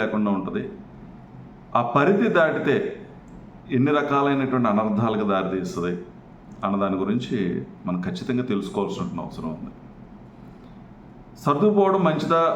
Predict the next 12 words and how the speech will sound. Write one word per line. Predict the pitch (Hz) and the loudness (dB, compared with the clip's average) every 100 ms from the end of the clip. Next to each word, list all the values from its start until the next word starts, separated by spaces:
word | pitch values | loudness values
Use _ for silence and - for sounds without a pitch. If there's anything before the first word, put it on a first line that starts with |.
| - - 131 | -2 -6 0
అవునా | 127 143 151 131 | 2 4 2 4
కాదా | 131 127 135 | 2 4 4
అని | 127 | 4
అంటే, | 123 151 147 104 - - - - | 2 2 2 2 -2 -6 -12 -4
మరి | 107 104 | 0 4
మానవ | 101 127 185 185 | 4 4 2 2
సంబంధాలను | 156 143 143 135 135 127 | 2 2 2 2 2 2
నిలబెట్టుకోవటానికి | 113 113 120 - 110 107 104 104 117 90 85 98 - - - - | 2 0 -2 -2 -2 0 -2 -2 -2 -2 -4 -10 -16 -20 -12 -4
సర్దుకుపోవడం | 98 135 135 123 104 95 92 | 0 0 0 -2 -2 -2 -2
అనేది | 90 90 113 90 90 - - 92 | -2 -2 0 0 -2 -6 -14 -10
ఒక | 90 | -6
రకంగా | 87 98 101 | -4 -4 -2